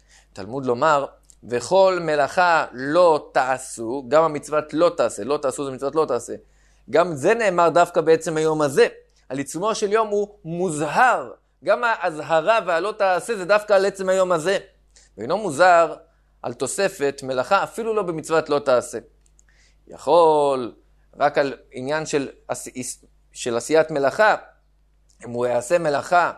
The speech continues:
בזמן של תוספת מחול על הקודש של יום הכיפורים, הוא לא יהיה חייב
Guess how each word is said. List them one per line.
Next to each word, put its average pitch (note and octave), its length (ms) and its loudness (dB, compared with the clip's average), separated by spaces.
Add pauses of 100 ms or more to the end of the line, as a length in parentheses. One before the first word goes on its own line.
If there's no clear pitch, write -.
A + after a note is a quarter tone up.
(260)
בזמן C3 300 -8
של D#3+ 140 -6
תוספת F3 600 -2
מחול B2+ 260 0
על D#3 120 2
הקודש D3 540 0
של C#3 160 -6
יום D#3 140 0
הכיפורים, D#3 580 -4 (280)
הוא C3 100 -4
לא D3 60 4
יהיה D3 160 6
חייב C#3+ 320 2